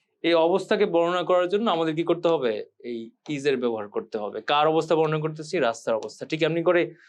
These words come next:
যদি আমি বলি রাস্তাটা, রাস্তাগুলো জ্যামে ঠাসা ছিল, আহ, ঠাসা, তখন কি লিখবো আমি? তখন আমাকে কিন্তু বলতে হবে the roads are। আমরা জানি যে বহুবচনের সাথে কি হয়?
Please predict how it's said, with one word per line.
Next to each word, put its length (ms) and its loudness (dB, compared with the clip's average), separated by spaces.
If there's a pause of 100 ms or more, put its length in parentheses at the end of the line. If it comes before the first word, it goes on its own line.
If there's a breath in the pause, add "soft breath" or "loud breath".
(240 loud breath)
যদি 120 2
আমি 140 4
বলি 340 4 (400 loud breath)
রাস্তাটা, 720 0 (200)
রাস্তাগুলো 720 2
জ্যামে 280 2
ঠাসা 360 -2
ছিল, 340 0
আহ, 640 -2 (220)
ঠাসা, 340 -2
তখন 300 -2
কি 100 -4
লিখবো 240 -6
আমি? 240 -6 (1800)
তখন 220 -2
আমাকে 200 2
কিন্তু 180 -2
বলতে 220 0
হবে 260 -2
the 140 2
roads 500 2 (400)
are। 120 -4 (800)
আমরা 180 0
জানি 220 2
যে 140 0
বহুবচনের 600 2
সাথে 300 -4
কি 100 -8
হয়? 180 -2